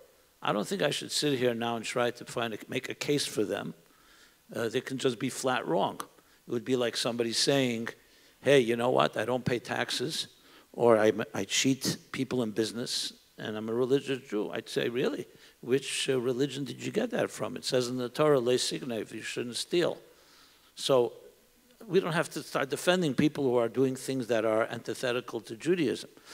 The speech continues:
Are there different opinions about Zionism, about modern Zionism? Of course, there were those that opposed the modern Zionist movement. There were those that, that followed it.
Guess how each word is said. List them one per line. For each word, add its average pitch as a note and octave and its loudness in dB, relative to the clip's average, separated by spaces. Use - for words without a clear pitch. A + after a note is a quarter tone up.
Are D#3 10
there C#3+ 8
different F#3 4
opinions C#3+ 0
about A2 -2
Zionism, A2 -2
about - -6
modern B2 6
Zionism? G#2+ -4
Of - -16
course, - -2
there C#3+ 2
were C3 0
those C#3+ 0
that C#3+ 0
opposed C3 0
the A#2+ -8
modern B2 0
Zionist A2+ 0
movement. A2 -2
There - -6
were A2 0
those G#2+ -2
that, A2+ -6
that - -8
followed B2+ -6
it. - -14